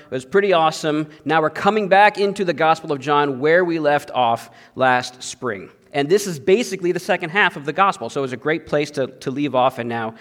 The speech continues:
begin. Jesus has just finished and concluded his public ministry.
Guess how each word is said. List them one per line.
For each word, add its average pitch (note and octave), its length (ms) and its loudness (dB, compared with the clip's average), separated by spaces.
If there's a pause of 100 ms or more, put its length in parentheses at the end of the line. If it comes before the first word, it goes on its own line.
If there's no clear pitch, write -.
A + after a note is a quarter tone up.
(220)
begin. A#2 440 -8 (560)
Jesus G#3 460 -4
has D#3+ 300 -6
just F#3 580 -2 (280)
finished D3+ 580 0
and C#3 100 -2
concluded D#3 520 -2
his C#3+ 280 -4 (100)
public F3+ 560 -2
ministry. C#3+ 680 -4